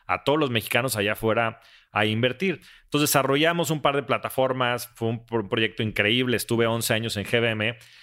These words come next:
y afortunadamente en los, en los últimos años, como todo, empiezan a, a crecer de manera exponencial las cuentas. Hoy G B M solo tiene más de tres millones de cuentas, ¿no? Y entonces pasó el mercado de tener doscientas, doscientas mil cuentas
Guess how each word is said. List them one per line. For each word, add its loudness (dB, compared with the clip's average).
y 2
afortunadamente 0
en 0
los, 0
en -2
los 0
últimos 0
años, 0
como -4
todo, 0
empiezan -2
a, 0
a 0
crecer 0
de -2
manera 0
exponencial -2
las -2
cuentas. -2
Hoy 0
G 2
B 4
M -2
solo 0
tiene -2
más 0
de -2
tres 0
millones 0
de -2
cuentas, -2
¿no? -2
Y 0
entonces -6
pasó 2
el 0
mercado 0
de 0
tener 0
doscientas, -2
doscientas 0
mil -2
cuentas 0